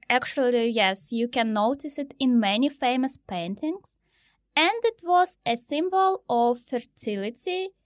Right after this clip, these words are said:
which was also an important aspect of beauty. Leonardo's paintings of the Virgin show a woman who is beautiful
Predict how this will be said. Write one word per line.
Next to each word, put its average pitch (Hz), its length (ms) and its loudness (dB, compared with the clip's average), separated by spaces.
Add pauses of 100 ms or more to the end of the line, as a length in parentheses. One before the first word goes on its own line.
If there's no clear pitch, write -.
(220)
which 277 280 -2
was 254 300 0
also 277 340 0 (120)
an 320 140 4
important 277 840 0 (440)
aspect - 560 -6 (120)
of 190 200 -6
beauty. 202 540 -6 (460)
Leonardo's 320 680 4
paintings 277 680 0
of 226 260 2
the 208 200 0
Virgin 196 480 -2
show 254 640 2
a 202 140 -2
woman 233 460 2
who 247 200 -6
is 202 180 -2
beautiful 311 800 -4